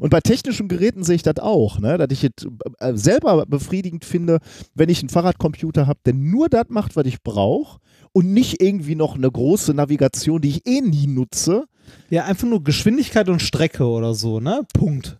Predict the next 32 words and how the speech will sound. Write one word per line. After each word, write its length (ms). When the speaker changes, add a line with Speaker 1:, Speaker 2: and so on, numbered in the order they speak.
Speaker 1:
Bisschen 360
mehr 220
bei 140
mir 180
jetzt 200
schon, 220
aber 240
Speaker 2:
Ja, 280
Speaker 1:
aber 280
Speaker 2:
ja, 180
Speaker 1:
ja, 0
Speaker 2:
ja. 280
Speaker 1:
ja, 160
im 120
Prinzip 400
ja, 280
ne? 360
Also, 640
äh, 240
das 160
muss 160
er 60
natürlich 280
auch 80
noch 140
schön 300
machen 400
und 100
der 100
muss 200
noch 120
sch-, 140